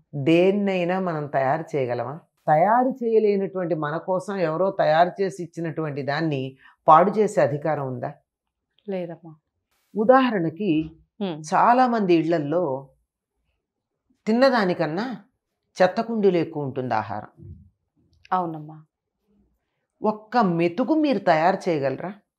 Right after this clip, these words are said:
Speaker 2: లేదు.
Speaker 1: మరి అట్లాంటప్పుడు మీరు దాన్ని వృధా చేసే అధికారం మీకు ఎవరికిచ్చారు? ఎవరిచ్చారు? ఒక రైతు రాత్రింబగళ్ళు కష్టపడి, ఎండనక వాననక శ్రమించి,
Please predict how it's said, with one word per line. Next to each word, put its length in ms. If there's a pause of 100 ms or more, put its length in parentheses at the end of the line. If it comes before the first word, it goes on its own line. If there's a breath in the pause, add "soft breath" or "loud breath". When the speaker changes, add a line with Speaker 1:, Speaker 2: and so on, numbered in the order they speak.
(640)
Speaker 2:
లేదు. 260 (640)
Speaker 1:
మరి 120
అట్లాంటప్పుడు 640
మీరు 260
దాన్ని 240
వృధా 320 (100)
చేసే 220
అధికారం 460
మీకు 180
ఎవరికిచ్చారు? 640 (220)
ఎవరిచ్చారు? 800
ఒక 160
రైతు 520 (920)
రాత్రింబగళ్ళు 760
కష్టపడి, 580 (1300)
ఎండనక 640
వాననక 840
శ్రమించి, 720